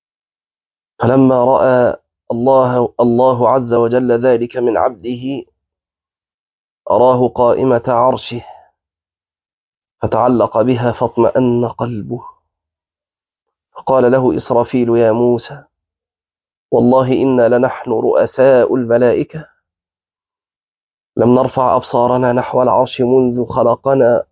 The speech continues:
خوفاً وفرقا. فما حملك أيها العبد الضعيف على هذا؟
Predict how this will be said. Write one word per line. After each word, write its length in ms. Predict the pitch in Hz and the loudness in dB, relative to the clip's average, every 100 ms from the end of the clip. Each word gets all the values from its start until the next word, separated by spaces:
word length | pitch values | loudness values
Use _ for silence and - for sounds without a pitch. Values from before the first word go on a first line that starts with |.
| _ | _
خوفاً 680 | - - 127 98 - 123 123 | -10 0 2 2 -2 -4 -4
وفرقا. 680 | 117 123 123 - - - _ _ _ _ _ _ _ _ _ _ _ _ _ _ _ _ _ - | -4 -4 -6 -8 -18 -20 _ _ _ _ _ _ _ _ _ _ _ _ _ _ _ _ _ -6
فما 240 | 113 127 127 | 0 2 0
حملك 500 | - 131 127 123 131 | 0 0 0 0 2
أيها 360 | 113 123 123 | 2 2 0
العبد 340 | 123 113 117 107 | 0 0 -2 -2
الضعيف 560 | 127 117 117 120 - 120 | -2 0 -2 -4 -4 -2
على 240 | 117 113 | 0 0
هذا؟ 680 | 117 113 120 120 113 113 | -2 -2 -2 -2 -2 -8